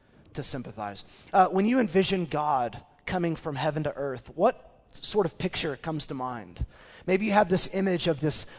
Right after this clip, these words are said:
powerful deity clothed in authority and strength, coming down on a cloud of fire, just announcing, heralding, "I'm the king over every king. I'm, I'm the God of gods. I'm the Lord of lords. Here I am."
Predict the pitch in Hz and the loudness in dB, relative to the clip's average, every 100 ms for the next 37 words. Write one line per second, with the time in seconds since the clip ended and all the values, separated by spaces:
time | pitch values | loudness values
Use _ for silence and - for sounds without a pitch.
0 | - - - - 190 208 214 - 214 135 | -20 -8 2 4 6 8 8 6 0 0
1 | 160 175 160 143 120 101 - - - - | 2 6 6 4 -4 -10 -20 -20 -20 -12
2 | - 214 208 202 202 - 190 175 156 - | -4 2 4 6 6 2 -2 0 -2 -4
3 | 180 170 165 160 139 - - 160 156 135 | 0 2 2 0 -2 -4 -4 -4 -4 -6
4 | - - - - 214 214 208 160 165 175 | -14 -20 -6 0 2 2 -2 0 0 2
5 | 180 170 151 - - 190 170 180 151 - | 2 2 0 -2 4 8 10 8 6 0
6 | 175 156 160 156 139 - - - 180 208 | 4 6 6 2 0 -8 -14 -4 -2 0
7 | 190 190 208 202 190 156 139 202 185 160 | 4 6 6 4 0 0 0 4 4 2
8 | 127 - - 185 220 196 - 247 254 240 | -6 -8 2 4 4 0 0 0 4 4
9 | 175 196 185 185 - 190 156 143 170 - | 4 6 4 2 -2 -2 0 0 0 -2
10 | - 175 185 180 180 185 202 147 175 160 | 0 2 4 4 8 8 8 4 8 10
11 | 135 113 113 - 165 175 175 185 180 160 | 8 4 -2 -2 0 2 2 2 0 -2
12 | 160 147 139 - 196 180 175 165 143 113 | -4 -4 -4 0 0 2 0 -2 -4 -8
13 | 101 98 | -10 -16